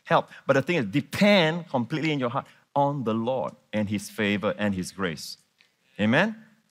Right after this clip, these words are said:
Okay? So, uh, once again, the Bible emphasized the Holy Spirit is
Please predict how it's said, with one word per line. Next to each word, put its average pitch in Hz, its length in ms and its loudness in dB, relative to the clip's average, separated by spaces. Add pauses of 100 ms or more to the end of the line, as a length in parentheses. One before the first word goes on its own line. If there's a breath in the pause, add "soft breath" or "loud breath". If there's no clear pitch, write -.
(300)
Okay? 147 340 4 (100)
So, 151 220 -2
uh, 139 80 4 (120)
once 156 240 4
again, 160 180 4
the 135 40 2
Bible 143 300 8
emphasized 135 540 2
the 131 80 4
Holy 190 240 4
Spirit 185 260 -2
is - 40 -16